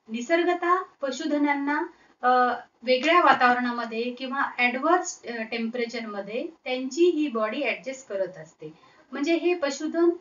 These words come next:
तग धरून राहत असतात आणि त्यांची रोगप्रतिकारक शक्ती पण चांगली असते.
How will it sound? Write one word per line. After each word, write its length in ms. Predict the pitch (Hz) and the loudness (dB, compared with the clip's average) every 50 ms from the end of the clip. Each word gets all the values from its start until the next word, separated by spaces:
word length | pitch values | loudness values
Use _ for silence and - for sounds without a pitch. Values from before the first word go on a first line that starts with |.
| _ _ - 294 | _ _ 2 4
तग 260 | 302 330 320 - 254 | 4 4 4 2 0
धरून 420 | 240 247 254 277 294 302 285 285 | -2 -2 0 0 2 2 2 0
राहत 320 | 262 247 254 294 311 311 202 | 0 2 4 4 4 4 0
असतात 420 | 180 180 - - - 247 285 330 339 - _ _ - | -4 -4 -6 -10 -8 -6 -6 -6 -6 -10 _ _ -6
आणि 200 | 220 226 240 254 247 254 | -4 -4 -4 -4 -2 -2
त्यांची 560 | 254 254 254 254 247 277 320 339 349 349 - _ - | -2 -2 -2 -4 -4 -2 0 0 0 -2 -6 _ -6
रोगप्रतिकारक 800 | 226 277 311 311 - - 247 233 233 240 233 - 233 226 233 233 - | -2 -2 0 -2 -2 -4 -8 -8 -8 -8 -8 -6 -6 -6 -6 -6 -8
शक्ती 300 | - - - _ 233 233 | -12 -16 -16 _ -12 -6
पण 200 | 285 294 311 320 | -4 -4 -2 -2
चांगली 400 | 320 233 - 175 175 170 165 165 | -2 -2 -2 -2 -2 -2 -4 -6
असते. 320 | 165 170 - _ 165 165 | -6 -10 -16 _ -20 -20